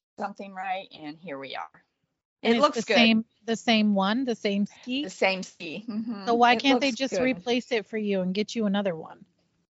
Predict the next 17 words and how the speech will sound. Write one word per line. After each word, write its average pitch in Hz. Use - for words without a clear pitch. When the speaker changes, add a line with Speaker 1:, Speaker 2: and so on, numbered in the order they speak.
Speaker 1:
Well, 196
because 196
when 185
I 185
ordered 202
them, 185
it 160
was 170
June, 156
and 147
I, 143
they 160
weren't 170
ready 156
until 143
January 143
because 156